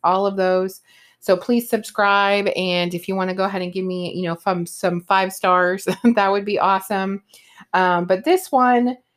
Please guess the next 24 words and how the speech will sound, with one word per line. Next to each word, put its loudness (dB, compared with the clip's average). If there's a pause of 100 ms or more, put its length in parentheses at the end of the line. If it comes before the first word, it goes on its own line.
(280)
is 2
going -2
to -6
be, -8
is -2
about 0
nineteen -2
eighty-four 0
and -2
George -2
Orwell. 0 (460)
Um, 0
so 2
again, 2
since -8
this -8
is -8
still -2
kinda -2
new, -2
I 0
just -10 (180)
wanted -4
to -4